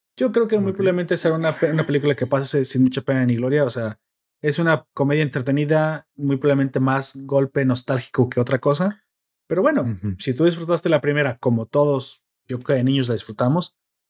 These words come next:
Speaker 1: En aquel entonces Eddie Murphy la, la petaba muy duro, o sea, era un, era y creo que es todavía hasta el día de hoy un gran comediante. Así que muy probablemente vamos a,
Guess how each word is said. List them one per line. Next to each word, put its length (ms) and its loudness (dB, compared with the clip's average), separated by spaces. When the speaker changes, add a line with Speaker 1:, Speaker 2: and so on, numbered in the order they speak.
Speaker 1:
En 80 -2
aquel 220 0
entonces 580 -2
Eddie 200 2
Murphy 340 -2
la, 240 -2
la 160 -2
petaba 340 -2
muy 160 2
duro, 280 0
o 80 -4
sea, 380 -4
era 180 0
un, 420 0
era 200 2
y 100 -2
creo 200 2
que 100 -4
es 100 -6
todavía 280 0
hasta 160 -4
el 80 0
día 80 0
de 100 -2
hoy 220 0
un 160 0
gran 200 0
comediante. 640 -2
Así 240 0
que 440 0
muy 180 0
probablemente 460 0
vamos 260 0
a, 240 -2